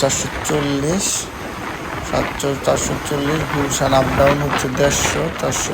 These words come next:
চল্লিশ, পাঁচশো, ছয়শো, ছয়শো। আর পার্সেল হচ্ছে দেড়শো, ছয়শো আর দেড়শো হচ্ছে সাতশো, সাড়ে সাতশো, সাড়ে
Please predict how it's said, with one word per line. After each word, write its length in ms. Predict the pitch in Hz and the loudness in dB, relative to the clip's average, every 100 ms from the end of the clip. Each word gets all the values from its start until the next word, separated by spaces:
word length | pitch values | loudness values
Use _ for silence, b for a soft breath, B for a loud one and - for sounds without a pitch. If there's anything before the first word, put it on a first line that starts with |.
| 143 | -4
চল্লিশ, 480 | 147 139 139 147 180 - - - - - - - - - - - - - - - | -4 -2 -2 -2 -2 -2 -4 -4 -4 -6 -6 -6 -4 -6 -6 -6 -6 -6 -4 0
পাঁচশো, 360 | 139 131 - 143 135 - | 2 2 2 0 0 2
ছয়শো, 560 | - 143 139 - 147 156 214 - - - - - - - - - - - - - - - - - - - - | 4 4 4 2 2 0 0 -4 -6 -4 -4 -2 -4 -6 -4 -4 -4 -6 -6 -6 -6 -6 -6 -6 -6 -8 -6
ছয়শো। 440 | - 139 135 - 156 226 - - - - - - - - - - - - - - 123 | -2 0 0 0 0 -2 -6 -12 -8 -6 -6 -6 -6 -6 -8 -8 -10 -10 -10 -2 -2
আর 60 | 127 - | 0 2
পার্সেল 340 | 131 - 139 147 | 2 2 0 0
হচ্ছে 200 | - 139 147 | 0 0 2
দেড়শো, 420 | 143 - - 156 202 226 - - | 2 2 0 0 -2 -4 -10 -4
ছয়শো 340 | 143 135 - 135 | -2 -2 -2 -2
আর 60 | 131 | 0
দেড়শো 320 | 143 - - 143 | 0 0 -2 -4
হচ্ছে 300 | 143 - 160 - - | -6 -4 -4 -4 -4
সাতশো, 280 | - 139 - - | -2 -2 -2 0
সাড়ে 200 | 139 147 151 | 0 2 0
সাতশো, 400 | 147 - - 170 277 - - - - - - - - - - - - - - - - - - - | 0 0 2 2 2 -2 -4 -4 -6 -10 -12 -12 -10 -12 -10 -12 -12 -12 -12 -10 -10 -8 -8 -4
সাড়ে 360 | 139 139 139 | -2 0 0